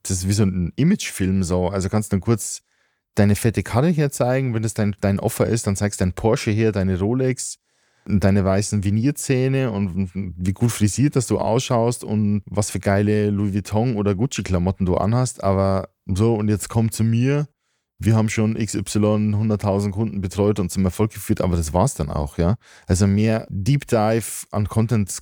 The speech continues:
kannst du ja nicht raushauen in zwei Minuten. Und deswegen mein Appell, wann ist der richtige Zeitpunkt, einen Podcast zu starten? Du hast ein richtiges Angebot,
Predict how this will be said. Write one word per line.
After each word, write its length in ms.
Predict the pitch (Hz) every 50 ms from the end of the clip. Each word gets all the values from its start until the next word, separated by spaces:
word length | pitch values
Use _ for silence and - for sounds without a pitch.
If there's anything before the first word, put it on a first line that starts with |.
| _ -
kannst 220 | - 113 104 -
du 60 | 110
ja 80 | 98 98
nicht 100 | 90 87
raushauen 360 | 101 107 131 - 92 87 82
in 80 | 85 82
zwei 180 | - - 78
Minuten. 480 | 82 90 95 92 85 - - 62 - - _ - -
Und 140 | - 87 92
deswegen 400 | 110 117 113 143 143 135 147 156 - _ _ _ _ _ _ _ _ _ _ _ _
mein 220 | - 95 101 113 123
Appell, 480 | 107 104 - 113 107 92 85 76 76 - _
wann 220 | - 87 113 131 156
ist 140 | 151 - 131
der 60 | 120
richtige 300 | 127 - - 110 113 104
Zeitpunkt, 340 | - 107 107 - - 110 104
einen 60 | 95
Podcast 360 | - 110 - - 107 98 -
zu 80 | - -
starten? 500 | - - 92 92 98 - 101 101 104 - _ _ _ _ _ _ _ _ _
Du 140 | - 92 95
hast 200 | 107 113 - -
ein 60 | 117
richtiges 400 | 104 104 101 - 98 95 98 -
Angebot, 640 | - 90 98 98 98 90 78 92 92 92 85 -